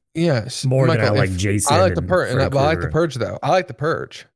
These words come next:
Speaker 1: See, like,
Speaker 2: The
Speaker 1: we
Speaker 2: first
Speaker 1: like our
Speaker 2: Purge
Speaker 1: own
Speaker 2: I
Speaker 1: way.
Speaker 2: liked. I, I saw that one.
Speaker 1: I, I, I like all of 'em. So, so we're
Speaker 2: How
Speaker 1: different. So I
Speaker 2: gruesome
Speaker 1: like
Speaker 2: do the
Speaker 1: The
Speaker 2: other
Speaker 1: Purge.
Speaker 2: ones get? Maybe, we, maybe we
Speaker 1: Pretty,
Speaker 2: can watch those.
Speaker 1: pretty gruesome. They're just,
Speaker 2: Pretty gruesome.
Speaker 1: I just feel like there's, I, I really like the story of the first one. This one is,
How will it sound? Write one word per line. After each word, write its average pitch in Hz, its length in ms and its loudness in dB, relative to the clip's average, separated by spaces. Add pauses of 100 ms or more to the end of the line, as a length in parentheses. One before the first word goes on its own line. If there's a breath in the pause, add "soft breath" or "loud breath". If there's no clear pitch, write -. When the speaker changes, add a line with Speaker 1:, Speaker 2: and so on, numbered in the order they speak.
(300)
Speaker 1:
See, 131 180 -4
like, 127 160 0
Speaker 2:
The 131 100 0
Speaker 1:
we 135 60 6
Speaker 2:
first 131 140 0
Speaker 1:
like 123 80 4
our 120 80 4
Speaker 2:
Purge - 20 2
Speaker 1:
own 104 60 2
Speaker 2:
I - 40 2
Speaker 1:
way. 113 200 2
Speaker 2:
liked. 110 380 -4
I, 110 40 -4
I - 40 -4
saw 101 160 -2
that 87 180 -4
one. - 40 -8
Speaker 1:
I, 131 100 2
I, 143 200 -2
I - 120 -6
like 156 200 0
all 143 220 0
of 117 160 -6
'em. - 160 -16
So, 107 480 -2 (720)
so 139 260 0
we're 143 140 0
Speaker 2:
How 165 40 0
Speaker 1:
different. 175 260 2
So 156 40 -4
I 160 40 2
Speaker 2:
gruesome 175 300 2
Speaker 1:
like 147 120 4
Speaker 2:
do 135 60 0
the 123 60 -2
Speaker 1:
The 113 40 -2
Speaker 2:
other 123 200 2
Speaker 1:
Purge. 95 120 -2
Speaker 2:
ones 87 100 -4
get? 87 300 -2 (300)
Maybe, 135 180 0
we, 139 80 0
maybe 120 140 -4
we 107 80 -2
Speaker 1:
Pretty, 120 160 2
Speaker 2:
can - 100 4
watch 98 180 -2
those. - 120 -6
Speaker 1:
pretty 240 160 0
gruesome. 151 500 -2 (240)
They're 147 80 -2
just, 190 160 0
Speaker 2:
Pretty 107 160 -2
gruesome. 92 260 -4
Speaker 1:
I 180 80 4
just 208 160 -2
feel 208 160 -4
like 190 140 0
there's, 170 180 0 (160)
I, 147 140 0
I 147 180 0
really 160 180 0
like 175 140 0
the 135 80 -8
story 123 360 0
of 120 60 0
the 117 60 -2
first 110 340 -4
one. 113 120 -4
This 135 240 -4
one 143 180 0
is, 127 160 -6